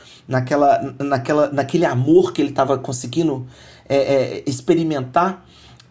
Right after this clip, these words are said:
e fazer textos, fazer literatura. Então ele precisava de ficar de novo sozinho pra colocar no papel aquele amor vivido.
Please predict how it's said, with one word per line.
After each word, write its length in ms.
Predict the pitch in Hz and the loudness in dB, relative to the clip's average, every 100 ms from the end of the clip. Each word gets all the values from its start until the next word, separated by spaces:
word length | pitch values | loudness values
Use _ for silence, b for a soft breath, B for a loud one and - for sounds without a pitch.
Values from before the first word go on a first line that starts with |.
| _ | _
e 60 | - | -10
fazer 800 | - 180 123 110 139 185 190 - - _ _ _ _ | -6 -4 -4 -6 2 2 2 -8 -20 _ _ _ _
textos, 840 | - 196 - - - - - - - | 4 4 4 -6 -12 -12 -12 -18 -16
fazer 220 | - 131 180 | -10 0 0
literatura. 920 | 170 185 151 - - 196 165 123 120 B B | 2 0 -2 -6 -2 2 2 0 -2 B B
Então 120 | 208 | -2
ele 60 | 196 | -2
precisava 500 | - 180 147 196 185 | -8 -4 -2 0 -2
de 100 | - | -6
ficar 260 | 175 - | -8 -6
de 140 | 165 170 | -4 0
novo 200 | 175 170 | 0 0
sozinho 580 | - 160 131 170 190 165 | 0 -2 -2 -4 -4 -2
pra 180 | - | -4
colocar 600 | 170 - - 180 160 - 170 | -4 -10 -2 0 -2 -4 -4
no 80 | |
papel 300 | 170 151 170 | 0 0 2
aquele 240 | 165 180 165 | 0 0 0
amor 280 | 151 160 151 | 0 0 0
vivido. 500 | 156 131 151 117 | -2 0 0 0